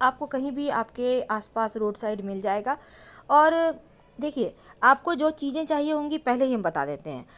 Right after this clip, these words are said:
आपको चाहिए होगा इस तगर, जो सफ़ेद रंग का पुष्प है, इस पौधे की जड़।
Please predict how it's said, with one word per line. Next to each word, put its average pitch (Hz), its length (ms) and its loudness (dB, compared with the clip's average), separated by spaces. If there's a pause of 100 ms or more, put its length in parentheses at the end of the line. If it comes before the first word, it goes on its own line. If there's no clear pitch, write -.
(180)
आपको 269 300 4
चाहिए 285 320 0
होगा 294 380 0
इस - 200 2 (140)
तगर, 240 320 0 (120)
जो 233 400 0
सफ़ेद 226 320 -2
रंग 226 160 -4
का 226 100 -4
पुष्प 220 320 -8
है, 220 80 -4
इस 220 120 -2
पौधे 208 360 -2
की 226 180 -8
जड़। 202 280 -4